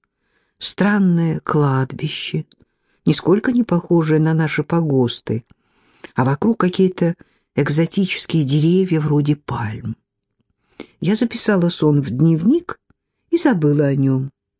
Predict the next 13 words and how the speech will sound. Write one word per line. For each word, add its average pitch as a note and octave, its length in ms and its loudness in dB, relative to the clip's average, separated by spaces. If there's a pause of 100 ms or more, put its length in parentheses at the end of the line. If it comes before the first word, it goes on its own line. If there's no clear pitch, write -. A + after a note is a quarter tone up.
(600)
А F3 100 2
через A3 360 4
несколько F3+ 680 4
месяцев E3 840 0 (640)
мы F#3 140 4
получили A3 460 2
письмо A3 400 2
из F#3+ 160 4
Аргентины, F#3 720 4
где E3+ 220 2
сообщалось D#3+ 880 -2 (520)
о D3+ 120 2
смерти F#3+ 880 0